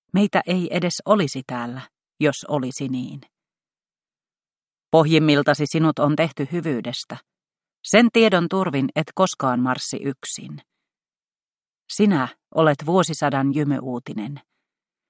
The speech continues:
Sinä olet hyvyys, joka on astunut esiin, läpi kaiken, vaikka niin monena päivänä tuntuu muulta. Alberto Rios, runosta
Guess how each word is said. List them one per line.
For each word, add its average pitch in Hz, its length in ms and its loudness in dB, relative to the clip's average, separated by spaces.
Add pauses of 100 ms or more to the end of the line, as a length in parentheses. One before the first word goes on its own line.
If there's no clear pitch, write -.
(220)
Sinä 214 300 6
olet 151 320 2
hyvyys, 160 460 0
joka 143 240 0
on 135 100 0
astunut 127 500 -4
esiin, 123 540 -6 (500)
läpi 147 340 0
kaiken, 135 540 0 (640)
vaikka 156 320 4
niin 170 260 4
monena 165 400 2
päivänä 127 440 0
tuntuu 139 420 -4
muulta. 113 520 -8 (2250)
Alberto 160 540 2
Rios, 156 540 -2 (360)
runosta 160 600 2